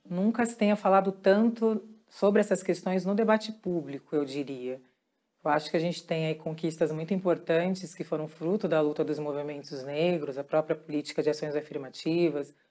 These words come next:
uma série de políticas públicas,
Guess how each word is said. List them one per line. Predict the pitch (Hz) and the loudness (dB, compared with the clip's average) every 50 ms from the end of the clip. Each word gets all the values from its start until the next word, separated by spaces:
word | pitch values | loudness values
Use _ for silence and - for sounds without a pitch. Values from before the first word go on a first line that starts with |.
| _ _ _ _ _ _ _ - | _ _ _ _ _ _ _ -8
uma | 156 143 | -8 -6
série | - - - - 160 170 180 180 170 151 | -6 0 4 6 8 8 8 6 4 2
de | 139 151 | 0 -4
políticas | - 165 151 151 151 - - 160 147 - | -6 -4 -4 -4 -6 -4 -4 -4 -4 -4
públicas, | - - - 165 175 180 170 147 151 151 151 - 156 151 139 - - - | -6 -6 -2 -2 0 0 -2 -2 -6 -8 -4 -2 -2 -2 -2 -4 -8 -16